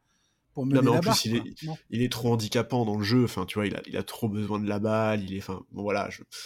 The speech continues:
Speaker 1: Il y a des erreurs qu'il fait qui me, qui, qui, moi, qui me sautent aux yeux, où je me dis : « Aïe, aïe, aïe, aïe, aïe. » il y a des erreurs comme ça, tu, tu, des joueurs, que des, que des joueurs font où tu te dis, « C'est pas possible, en fait. »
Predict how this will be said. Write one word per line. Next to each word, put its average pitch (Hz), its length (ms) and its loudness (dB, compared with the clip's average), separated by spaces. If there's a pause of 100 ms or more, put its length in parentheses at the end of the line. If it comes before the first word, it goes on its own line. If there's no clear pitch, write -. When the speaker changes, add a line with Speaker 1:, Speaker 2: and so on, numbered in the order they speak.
(200)
Speaker 1:
Il 143 60 -8
y - 20 -2
a 143 40 -2
des 156 240 2
erreurs 175 260 6
qu'il 156 140 -4
fait 170 200 2
qui 147 120 -4
me, 127 180 0
qui, 123 240 -14
qui, 147 180 -12
moi, 147 200 -2
qui 165 140 -6
me 123 140 -2
sautent 165 440 -2
aux 147 40 0
yeux, 147 340 0
où 123 100 -6
je 123 100 -6
me 131 120 -2
dis : « 131 220 -4
Aïe, 120 400 -12
aïe, 107 280 -16
aïe, 104 200 -14
aïe, 98 180 -16
aïe. » 95 140 -20 (640)
il 190 100 2
y 262 40 6
a 240 40 8
des 185 120 4
erreurs 185 240 6
comme 151 120 -2
ça, 165 140 0
tu, 143 240 -6
tu, - 220 -12 (300)
des 147 180 -4
joueurs, 185 340 0
que - 80 -8
des, 135 320 -4
que 147 80 -6
des 131 160 -2
joueurs 160 280 -2
font 196 340 -6
où 147 100 -10
tu 135 160 -12
te 143 80 -8
dis, « 160 300 -6 (960)
C'est - 160 -10
pas 135 160 -4
possible, 127 400 -8
en 110 60 -14
fait. » 101 180 -20